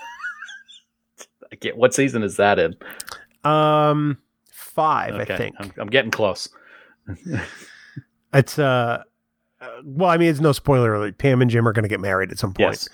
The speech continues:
Speaker 2: Yes. Yep.
Speaker 1: Um, it's while they're on their honeymoon.
Speaker 2: Okay. All right. I'll be looking forward to it. I'm, I'm making my
Speaker 1: It's
Speaker 2: way through season three right now.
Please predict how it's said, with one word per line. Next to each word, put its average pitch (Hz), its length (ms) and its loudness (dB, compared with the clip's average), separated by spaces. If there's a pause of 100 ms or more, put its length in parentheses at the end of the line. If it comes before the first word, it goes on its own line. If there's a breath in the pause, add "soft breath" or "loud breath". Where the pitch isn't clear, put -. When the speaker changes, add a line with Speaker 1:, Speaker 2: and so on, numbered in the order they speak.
(100 loud breath)
Speaker 2:
Yes. 90 120 -2 (280 loud breath)
Yep. - 20 -18
Speaker 1:
Um, 107 500 2
it's 143 220 -2
while 147 240 2
they're 143 220 2
on 135 80 2
their 127 100 2
honeymoon. 107 360 -4
Speaker 2:
Okay. 104 280 -2 (680)
All 117 60 -2
right. 104 160 -2 (720)
I'll 104 80 -6
be 104 140 -2
looking 107 180 -4
forward 101 260 -4
to 98 120 -4
it. - 120 -10
I'm, 107 260 -10
I'm 117 140 -4
making 135 220 0
my 143 60 4
Speaker 1:
It's 131 80 4
Speaker 2:
way 127 100 6
through 127 160 -2
season 110 320 -4
three 110 220 -2
right 92 180 -6
now. 90 180 -10